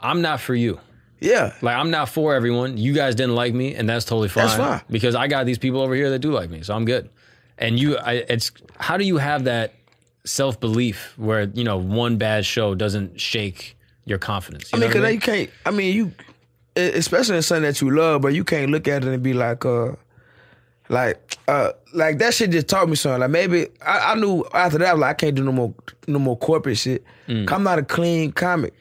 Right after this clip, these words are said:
Speaker 2: you know what I'm saying? And I can't, I can't give you all of me being clean.
Speaker 1: You're wearing a button-down shirt.
Speaker 2: Yeah,
Speaker 1: Like,
Speaker 2: like,
Speaker 1: it,
Speaker 2: I
Speaker 1: it's not you.
Speaker 2: It don't feel like me. I can't, so I wanna be able to get, like, and it's also, like, a thing where it's just like, man, I put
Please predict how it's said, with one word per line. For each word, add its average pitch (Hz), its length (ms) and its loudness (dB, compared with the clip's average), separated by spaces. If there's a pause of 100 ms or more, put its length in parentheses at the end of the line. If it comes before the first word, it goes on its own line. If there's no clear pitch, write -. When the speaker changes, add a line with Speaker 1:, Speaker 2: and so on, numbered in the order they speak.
(160)
Speaker 2:
you 143 60 0
know 139 60 2
what - 20 0
I'm 135 60 0
saying? 147 320 -2
And 143 120 0
I 165 100 0
can't, 170 300 0
I 185 160 2
can't 170 300 -2
give 160 160 2
you 151 120 4
all 160 160 4
of 147 80 2
me 143 120 2
being 139 280 0
clean. 151 360 -2 (140)
Speaker 1:
You're 117 120 2
wearing 131 160 2
a 107 40 0
button-down 123 440 0
shirt. 123 320 -2 (240)
Speaker 2:
Yeah, 196 320 4
Speaker 1:
Like, - 20 4
Speaker 2:
like, 156 180 4
Speaker 1:
it, - 20 2
Speaker 2:
I 190 80 2
Speaker 1:
it's 120 160 0
not 127 160 0
you. 139 200 0 (160)
Speaker 2:
It - 60 0
don't 196 180 2
feel 233 240 4
like 196 160 4
me. 143 160 2
I 165 120 2
can't, 180 260 0
so - 80 0
I 220 80 4
wanna 208 240 2
be 170 160 2
able 170 140 4
to - 20 0
get, 160 300 2
like, 160 560 -2
and 185 120 -2
it's 202 160 -2
also, 208 360 2
like, 175 180 4
a 147 60 0
thing 160 260 2
where 151 100 4
it's 147 100 0
just 143 100 0
like, 131 120 0
man, 165 180 0
I 220 40 -2
put 175 340 0